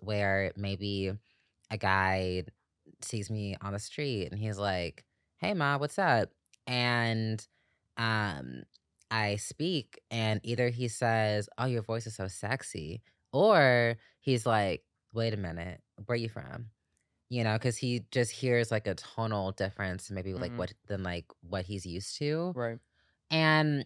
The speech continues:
Speaker 1: moments like that can really send me spiraling, um, because I, you know, it's like, I'm, like, minding my business. I'm walking down the street. Um, I'm just getting from point A to, to, like, point B.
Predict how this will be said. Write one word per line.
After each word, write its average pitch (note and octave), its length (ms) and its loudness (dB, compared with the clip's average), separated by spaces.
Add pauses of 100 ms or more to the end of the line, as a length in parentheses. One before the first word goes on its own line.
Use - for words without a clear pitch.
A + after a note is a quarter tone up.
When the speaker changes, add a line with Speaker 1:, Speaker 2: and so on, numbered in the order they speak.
(160)
Speaker 1:
moments A#3 320 2
like F#4 180 2
that E3 300 6
can D3+ 220 0
really C3+ 280 2
send C3 200 -2
me B2 100 -2
spiraling, A2+ 880 0 (180)
um, G#2 840 0 (640)
because A2+ 880 4 (240)
I, G#2+ 760 4 (340)
you B3 120 0
know, A#3 140 4
it's G#3 100 0
like, F#3+ 200 0
I'm, F3+ 200 2
like, B3+ 180 -4
minding D3 360 0
my B2+ 100 0
business. G2+ 560 -2
I'm A#2+ 180 -4
walking B2+ 340 2
down A#2 140 0
the A2+ 60 -2
street. G2+ 520 -4 (500)
Um, G2+ 720 0 (680)
I'm A2 320 0
just A#2 280 -2
getting A2+ 300 2
from A2 180 -4
point A#2 240 -2
A G#2+ 140 -2
to, F#2+ 120 -6
to, - 220 -8
like, G2 140 -4
point A2+ 300 -4
B. G2 420 -2